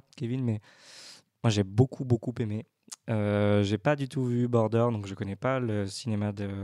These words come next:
Ali Abbasi. Euh, mais là, on a vraiment un film qui a une, je trouve, une g-, grande proximité avec, euh, Zodiac de Fincher. Et, euh, vraiment, euh, c'est, euh, je sais pas comment parler du film sans trop vous en dévoiler, mais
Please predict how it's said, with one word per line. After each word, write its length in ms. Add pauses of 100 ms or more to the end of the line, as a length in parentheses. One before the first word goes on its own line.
(220)
Ali 260
Abbasi. 440 (600)
Euh, 320
mais 200
là, 180
on 200
a 180
vraiment 520
un 40
film 340
qui 100
a 40
une, 300
je 100
trouve, 260
une 140
g-, 160
grande 280
proximité 640
avec, 380
euh, 160
Zodiac 420
de 100
Fincher. 460 (800)
Et, 260
euh, 300
vraiment, 540
euh, 340
c'est, 460
euh, 380
je 100
sais 100
pas 80
comment 240
parler 180
du 120
film 240
sans 180
trop 580
vous 300
en 180
dévoiler, 420
mais 200